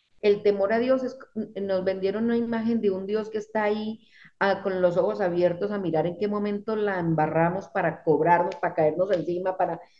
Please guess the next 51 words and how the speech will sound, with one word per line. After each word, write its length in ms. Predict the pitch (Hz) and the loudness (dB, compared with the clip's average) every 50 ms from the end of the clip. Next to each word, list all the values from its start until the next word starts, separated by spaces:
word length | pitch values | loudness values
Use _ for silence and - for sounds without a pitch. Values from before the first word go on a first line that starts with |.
| _ _ _ | _ _ _
¿sí? 360 | - 214 240 247 226 - - - _ _ | 0 0 0 0 -2 -8 -14 -20 _ _
Entonces, 600 | 214 208 196 190 - 208 185 190 196 220 226 220 | -2 -2 0 0 0 0 0 0 -2 -6 -8 -6
como 180 | - 226 214 196 - - | -6 -6 -6 -6 -8 -8
que 100 | 202 180 | -8 -4
yo 120 | 170 175 | -4 -4
soy 180 | 175 220 208 208 | 0 0 0 2
la 140 | 208 214 214 | 2 0 0
buenecita, 720 | 214 208 196 185 175 165 165 - 214 214 220 - 226 208 208 | 0 0 0 0 0 0 -2 -2 -6 -8 -6 -4 -4 -2 -2
yo 120 | 208 202 | -2 -4
no, 240 | 202 202 202 208 - - _ _ _ _ | -4 -4 -6 -8 -8 -14 _ _ _ _
yo, 440 | - 185 202 190 - - 180 - _ _ | -4 -2 -2 -2 -2 -4 -12 -18 _ _
yo 180 | 185 180 214 208 | -6 -4 -2 -2
no 160 | 208 214 208 | -2 -2 -2
pongo 240 | 226 220 214 214 220 | -2 -2 0 -2 -2
límites 460 | 214 220 220 220 220 220 220 196 190 | 0 0 0 0 0 0 -2 0 0
a 60 | 175 | -2
esta 240 | 165 170 196 196 202 | -2 -2 -2 -2 -2
persona 360 | 202 196 170 185 160 175 180 | -4 -4 -4 -4 -4 -4 -4
que 60 | - | -6
me 80 | 196 180 | -6 -6
está 120 | 170 175 165 | -4 -4 -4
maltratando 540 | 175 190 185 190 190 180 190 175 170 180 | -4 -4 -4 -4 -4 -2 -2 -2 -4 -4
y 80 | 185 185 | -4 -2
todo 180 | - 202 202 202 | -2 0 0 0
eso, 140 | 208 220 | 0 -2
porque 200 | 202 208 - - 175 | -6 -10 -12 -12 -14
es 60 | - | -12
que 80 | - 180 | -10 -10
yo 100 | 190 190 | -8 -8
tengo 200 | 196 196 196 196 | -8 -8 -6 -6
que 80 | - 196 | -6 -4
ser 140 | 202 202 | -2 -2
buenecita, 680 | 196 202 202 202 180 165 - - 214 226 226 - 226 208 - - - - - - _ | -2 -2 -4 -4 -4 -6 -6 -6 -6 -6 -4 -4 -6 -6 -6 -12 -20 -20 -20 -10 _
tengo 340 | - 214 202 190 190 190 190 | 2 2 2 2 0 0 0
que 80 | 202 202 | 2 2
dejarme, 720 | 196 202 202 202 202 214 214 214 214 214 220 214 208 202 | 4 4 2 2 0 -2 -2 0 0 0 -2 -2 -4 -4
tengo 320 | 202 202 190 196 196 196 | -4 -4 -4 -4 -6 -6
que 100 | - 214 | -4 -6
no 80 | 202 196 | -6 -8
sé 60 | 196 | -6
qué, 200 | - 208 208 - - _ _ _ _ _ | -6 -8 -8 -8 -14 _ _ _ _ _
porque 560 | 190 196 208 202 202 - - 214 208 - - | 4 4 6 4 4 0 0 2 2 2 4
el 300 | - 196 185 180 175 185 - | 2 2 2 2 -2 -2 -2
temor 580 | 190 185 180 185 190 196 208 226 240 240 233 | 0 0 0 0 -2 -2 0 2 2 2 2
a 80 | 226 220 | 0 0
Dios 380 | 208 208 214 214 208 208 - 202 | -2 -2 -2 -2 -2 -2 -4 -4
y 40 | |
el 140 | 185 170 165 | -6 -4 -2
temor 340 | - 165 165 165 165 175 190 | -2 0 0 0 0 0 0
al 120 | 185 185 | -2 -2
castigo 600 | - 196 185 190 - 220 202 175 165 196 190 - | -2 -4 -4 -4 -6 -8 -6 -4 -4 -6 -6 -8